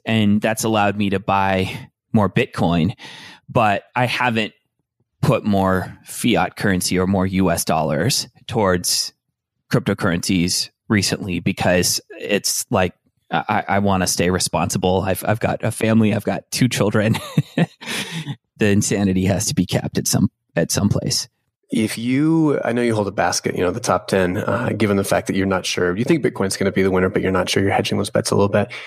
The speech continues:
Speaker 2: Let's say, uh, someone came in and, you know, put a gun to your head and, and, a terrible analogy, but we'll roll with it, and said, "You can, you gotta divest all of your crypto except for three currencies. You can hold three currencies, that's it. Move it all into there." Which three would you hold right now?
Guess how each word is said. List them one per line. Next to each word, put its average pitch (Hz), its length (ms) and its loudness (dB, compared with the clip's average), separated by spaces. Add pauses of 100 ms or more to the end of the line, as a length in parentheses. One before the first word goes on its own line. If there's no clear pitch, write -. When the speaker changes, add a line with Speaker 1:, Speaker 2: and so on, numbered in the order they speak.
(340)
Speaker 2:
Let's 135 240 0
say, 113 720 0
uh, 131 60 -2
someone 113 260 0
came 107 240 0
in 98 120 4
and, 92 240 2 (160)
you 107 60 0
know, 104 60 2
put 107 140 0
a 107 40 0
gun 107 180 0
to 101 60 -2
your 101 100 2
head 95 220 2
and, 95 140 2
and, 98 380 0
a 101 60 -2
terrible - 320 0
analogy, 95 400 -4
but 98 160 -4
we'll 98 120 -2
roll 104 160 0
with 104 140 -2
it, 98 160 0
and 101 120 -2
said, 107 180 -2
"You 117 80 -2
can, 123 180 0
you 123 120 0
gotta 127 200 2
divest 110 360 -2 (280)
all 135 300 4
of 147 80 2
your 131 100 2
crypto 117 500 0
except - 320 -2
for 104 80 -2
three 104 260 2
currencies. - 480 -4
You 101 60 -10
can 113 80 -4
hold 98 160 -4
three 147 180 2
currencies, 110 560 -2
that's 110 300 0
it. - 180 2 (480)
Move 110 180 2
it 101 60 4
all 98 180 4
into 101 180 -4
there." 95 240 0 (300)
Which 127 280 0
three 110 220 2
would 98 180 0
you 104 60 0
hold - 260 -4
right - 140 -2
now? - 220 -4